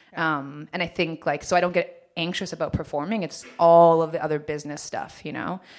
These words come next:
Speaker 2: It's like, do we rent a car f-, to drive to New York? Do, like, in,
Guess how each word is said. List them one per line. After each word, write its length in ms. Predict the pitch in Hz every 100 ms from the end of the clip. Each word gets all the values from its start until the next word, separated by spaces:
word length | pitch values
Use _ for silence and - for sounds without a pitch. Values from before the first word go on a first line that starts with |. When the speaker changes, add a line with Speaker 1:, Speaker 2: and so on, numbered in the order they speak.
| -
Speaker 2:
It's 200 | - -
like, 300 | 160 143 - - - - -
do 80 | 185
we 80 | 185
rent 180 | 170
a 60 | 185
car 300 | - 180 170
f-, 180 | 165 -
to 100 | 185
drive 240 | 170 160
to 120 | 160 170
New 160 | 170
York? 500 | 170 160 156 143 - - _
Do, 340 | - 180 170 165
like, 400 | 151 143 147 - - - - - - -
in, 200 | 180 185